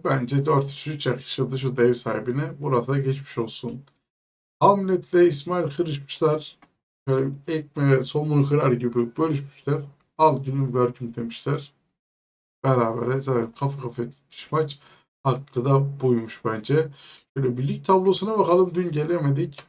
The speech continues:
Şöyle Fanto birinci, ikinci. Evet, o hala bir mağlubiyet ya. Puan mı aldın? Puan mı aldın? Bak beraberlikler başladı, mağlubiyetler başlayacak.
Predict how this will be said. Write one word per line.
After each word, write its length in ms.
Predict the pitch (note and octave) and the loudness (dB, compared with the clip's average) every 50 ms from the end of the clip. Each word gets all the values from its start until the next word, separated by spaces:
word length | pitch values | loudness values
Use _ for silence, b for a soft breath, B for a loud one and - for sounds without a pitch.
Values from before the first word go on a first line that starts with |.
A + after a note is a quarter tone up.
| _ - | _ -8
Şöyle 280 | C3+ B2+ A#2 C3 C#3+ C#3+ | -6 -2 0 0 0 0
Fanto 560 | - - E3 F3 F#3+ F#3 E3 - F3 F3 D#3 | -2 -2 0 0 0 0 0 0 0 0 0
birinci, 600 | F3 F#3 F3 F3+ F3 F3 D3 C#3+ C#3+ D3+ D#3 D3 - B B B B B B _ | 0 0 0 0 -2 -2 0 0 0 0 0 -2 -10 B B B B B B _
ikinci. 500 | - D3+ C#3 C#3+ F3+ F3 E3+ D#3+ D#3+ D#3+ | -6 -6 -4 -2 -2 -2 -2 -2 -2 0
Evet, 280 | D3+ E3 D3+ C#3 C#3+ C#3+ C#3 - | 0 0 0 0 -2 -4 -6 -2
o 560 | E3 E3+ F#3 F#3+ F#3+ F3+ E3+ E3 D#3+ D#3 C#3+ | 2 4 6 6 8 6 6 4 0 -2 2
hala 440 | C#3 D#3 E3+ E3 E3 E3+ E3+ E3 D#3+ | 4 4 4 4 2 0 0 0 0
bir 100 | F3 E3+ | -2 -4
mağlubiyet 680 | E3+ C#3+ C3+ C3+ C3 C3 B2+ C3 C#3 C#3 C#3 C#3 - | -2 2 4 4 4 4 2 0 0 0 0 -2 -2
ya. 260 | B2+ B2 A#2+ - - - _ _ _ _ _ _ _ _ _ _ _ _ _ _ _ _ _ _ _ _ _ _ _ _ _ _ - | -2 -2 -2 -4 -8 -12 _ _ _ _ _ _ _ _ _ _ _ _ _ _ _ _ _ _ _ _ _ _ _ _ _ _ -6
Puan 280 | A#2 A2 A2 A2+ A#2 | -4 -2 -2 -2 0
mı 100 | A#2 A#2+ | 0 0
aldın? 360 | A2+ A2+ A2+ A2 A2+ - C#3 C3 - _ _ _ _ _ _ _ _ _ _ _ _ _ _ _ - | 0 0 -2 -4 -8 -12 -14 -14 -16 _ _ _ _ _ _ _ _ _ _ _ _ _ _ _ -6
Puan 300 | B2+ B2 A#2+ A#2+ A#2 A2+ | -2 0 2 2 2 0
mı 80 | A2+ A2 | -2 -4
aldın? 300 | A#2+ A#2+ A#2 - C3+ C#3+ - C3 | -6 -6 -8 -10 -14 -14 -4 -2
Bak 240 | A#2+ A2+ - - - | -2 -2 -2 0 2
beraberlikler 640 | A#2+ A#2+ B2 B2 A#2+ D3 - - - - C#3 C3 | 4 4 4 4 2 0 -2 -4 -2 -2 -2 0
başladı, 340 | C#3 C#3 C#3 C#3 D3+ G3+ F#3+ | 0 -2 -4 -2 -4 -4 -2
mağlubiyetler 640 | D#3 C3+ B2+ B2 B2 A#2 A#2+ A#2 A#2 - F3 F3 D#3 | -2 0 2 2 2 2 0 -2 -2 -4 -6 -4 -4
başlayacak. 480 | B2+ B2 - - - A#2+ A2+ - - | -4 -4 -4 -4 -6 -6 -8 -10 -12